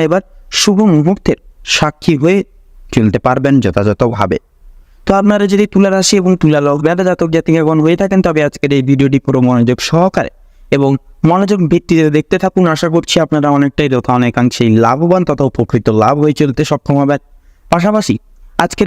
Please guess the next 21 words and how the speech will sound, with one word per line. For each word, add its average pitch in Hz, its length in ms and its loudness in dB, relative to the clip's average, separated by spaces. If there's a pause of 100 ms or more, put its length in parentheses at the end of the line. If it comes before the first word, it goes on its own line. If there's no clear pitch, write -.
এই 202 120 2
ভিডিওটি 190 320 2 (160)
কিন্তু 175 260 2
আপনাদের 160 380 0
জীবনে 160 260 0 (600)
এক 156 60 -6 (120)
নিত্য - 220 -2 (120)
নতুন 175 220 -2 (340)
অলৌকিক 170 380 0 (160)
মোড় 147 180 2 (100)
নিয়ে 175 140 2
আসতে - 200 -2
চলেছে, 175 300 0
যা 165 120 2
কিন্তু 160 200 2
আপনাদের 156 200 0 (100)
দৈহিক 151 300 0
ক্রিয়াকলাপকে 143 600 0
কিন্তু 131 220 2 (100)
পুনরায় 139 400 0 (400)
পরিবর্তন 110 440 0